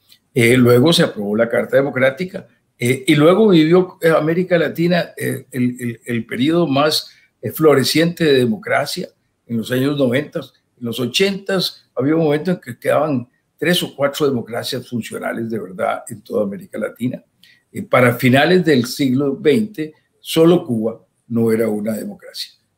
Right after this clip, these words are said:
Eh, y realmente, eh, desdichadamente, se, se ha de-, dificultado esa situación en los últimos años y gobiernos aún electos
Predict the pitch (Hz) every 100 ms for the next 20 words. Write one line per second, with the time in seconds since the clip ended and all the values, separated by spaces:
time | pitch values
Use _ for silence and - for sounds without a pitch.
0 | _ - 110 107 104 117 - 123 113 135
1 | 135 127 123 160 139 - - - - 104
2 | 98 101 - 120 123 120 123 139 113 -
3 | - _ _ _ _ - 117 98 101 120
4 | 123 123 123 117 131 123 135 - 113 -
5 | 117 131 113 95 113 123 127 131 135 131
6 | 123 139 156 151 160 247 - 180 _ _
7 | _ _ 160 139 131 151 180 135 123 120
8 | 170 139 110 151 156 - - -